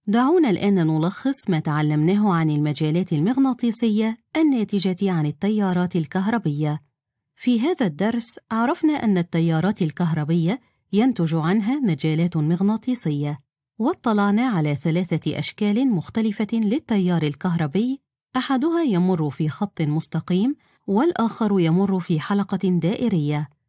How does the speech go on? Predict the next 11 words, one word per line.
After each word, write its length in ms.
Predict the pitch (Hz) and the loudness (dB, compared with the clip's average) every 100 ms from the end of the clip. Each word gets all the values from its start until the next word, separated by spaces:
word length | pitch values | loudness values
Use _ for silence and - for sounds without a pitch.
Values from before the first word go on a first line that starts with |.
| _ _ _ | _ _ _
وأخيرًا 800 | 170 165 143 - 208 196 208 311 - _ _ _ | 0 0 0 -2 0 2 0 -2 -6 _ _ _
تخيلنا 640 | 233 262 262 381 302 262 | -4 0 0 2 2 0
توصيل 480 | 220 165 - 214 175 | -2 -4 -2 0 0
عدة 440 | 156 180 165 165 | 0 -2 -2 -4
حلقات 540 | 151 151 147 - 190 160 | -4 -4 -4 -4 -4 -2
معًا، 460 | 147 175 185 269 320 _ _ - | 0 0 2 0 -2 _ _ -6
ورأينا 560 | 165 151 147 185 170 160 | -2 0 0 2 2 2
ما 120 | 233 | 2
يسمى 600 | 302 226 220 220 233 269 | 2 0 0 0 0 0
بالملف 560 | 190 151 151 170 190 175 | 0 0 0 -2 -2 -4
اللولبي. 760 | 147 180 220 240 147 147 147 | 0 0 -2 -2 -2 -2 -6